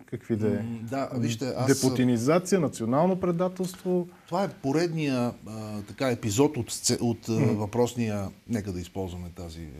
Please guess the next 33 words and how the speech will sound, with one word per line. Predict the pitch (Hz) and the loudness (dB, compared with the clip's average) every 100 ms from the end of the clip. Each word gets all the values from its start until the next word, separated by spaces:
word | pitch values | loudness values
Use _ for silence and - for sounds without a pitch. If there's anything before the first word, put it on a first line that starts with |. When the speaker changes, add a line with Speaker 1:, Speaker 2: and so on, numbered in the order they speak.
| - | -16
Speaker 2:
а, | 85 80 82 | -16 -14 -12
терминология, | 92 92 90 98 95 85 | -12 -10 -8 -6 -6 -8
свързана | - 87 90 85 | -10 -8 -8 -8
с | 80 - | -12 -12
киното | - 92 90 | -8 -8 -8
и | 76 73 67 - | -8 -8 -10 -12
телевизионните | - 85 82 82 92 85 - | -8 -8 -6 -6 -6 -8 -12
сериали, | 82 85 87 110 147 - - - - - | -10 -8 -4 -2 -4 -6 -20 -20 -20 -2
поредния | 127 156 147 | 6 6 6
епизод | 131 113 139 - | 4 4 2 2
от | 110 - - | -6 -8 -4
този | 107 101 | -2 0
сезон. | - 85 80 - - - - - - _ _ | -2 -2 -6 -8 -18 -20 -20 -20 -20 _ _
А, | 107 98 | -8 -6
всъщност, | - 175 180 214 - | -2 0 2 0 0
а, | 147 123 - - - _ _ _ _ _ _ _ _ | 0 0 0 -12 -20 _ _ _ _ _ _ _ _
малко | 131 135 175 175 | 2 4 4 4
се | - | 2
говори | 131 123 135 120 | 4 6 6 4
за | 104 | 0
това, | 101 90 139 | -4 0 0
но | 190 185 170 170 147 | 2 0 -4 -6 -10
преди | 143 139 139 | -4 0 0
около | 135 135 123 | -2 -2 2
два | 120 160 | 4 4
месеца, | 147 143 - 151 175 - - | 4 0 0 0 0 -4 -4
а, | 127 123 123 | -2 -4 -2
коментирах | 120 107 135 165 - - | 0 2 2 2 0 -8
в | 107 | -8
една | 120 135 | -4 -4
своя | - 123 | 0 0
статия, | 110 110 95 101 127 | 0 -4 -6 -8 -6
че, | 135 131 | -4 -4